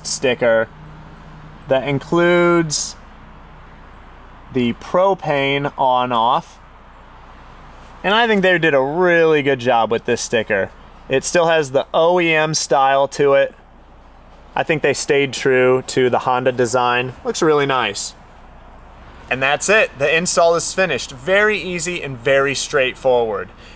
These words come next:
But before we can run this generator off propane, we need to burn out all of the residual gas that's still in the carburetor. And to do that, we'll first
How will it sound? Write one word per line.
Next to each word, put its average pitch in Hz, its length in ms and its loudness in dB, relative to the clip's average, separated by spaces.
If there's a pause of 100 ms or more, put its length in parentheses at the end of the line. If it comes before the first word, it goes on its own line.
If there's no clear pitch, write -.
(180)
But 165 420 0
before 156 400 -2
we 180 120 0
can 165 180 -6
run 147 160 0
this 135 160 -6
generator 131 480 -2
off 117 160 -2
propane, 123 640 -2 (100)
we 135 100 -10
need 143 200 -8
to 135 40 0
burn 151 320 0
out 170 220 0
all 170 220 2
of 196 80 -4
the 185 80 -4
residual 156 560 -4
gas 127 380 0
that's 131 200 -10
still 131 380 -2
in 123 100 -6
the 117 60 -10
carburetor. 110 760 -2 (300)
And 127 100 -14
to 147 80 -4
do 269 280 -2
that, 147 340 2 (280)
we'll 135 120 -2
first - 560 0